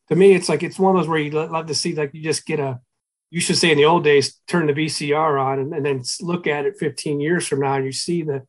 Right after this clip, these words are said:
you know, of course, Brady might still be playing, but you'd have the, you know, the older guys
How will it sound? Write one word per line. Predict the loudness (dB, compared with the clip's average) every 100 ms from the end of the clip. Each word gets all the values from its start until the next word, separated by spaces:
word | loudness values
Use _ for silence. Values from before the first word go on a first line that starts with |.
| _ _ _ _ _ -6
you | 0
know, | 0
of | 2
course, | 2 0
Brady | 0 2 4 2
might | 0 0
still | 0 -2
be | -2 -4
playing, | -4 -2 0 -2
but | -6
you'd | -4 0
have | 0 0
the, | 0
you | -2
know, | -6
the | -4
older | -2 -2 -4 -4
guys | 0 0 0